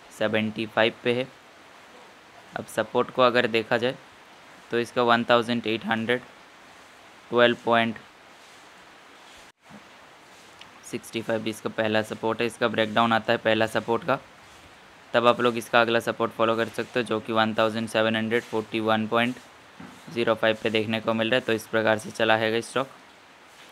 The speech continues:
ज़्यादा chances है यहाँ से stock जो है, वो आगे और भी down जाने का। आप लोग सारे labels पे फॉलो करना।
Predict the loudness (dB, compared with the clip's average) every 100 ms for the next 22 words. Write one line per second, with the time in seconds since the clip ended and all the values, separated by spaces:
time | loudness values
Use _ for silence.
0 | -20 -20 -20 -20 -20 -20 -20 -8 0 2
1 | 4 4 2 2 -4 -2 0 0 -2 -4
2 | 0 0 2 4 6 6 6 2 2 2
3 | 2 2 2 2 2 2 0 0 -8 -2
4 | 2 2 2 0 -4 -6 -6 -6 -2 0
5 | 2 0 0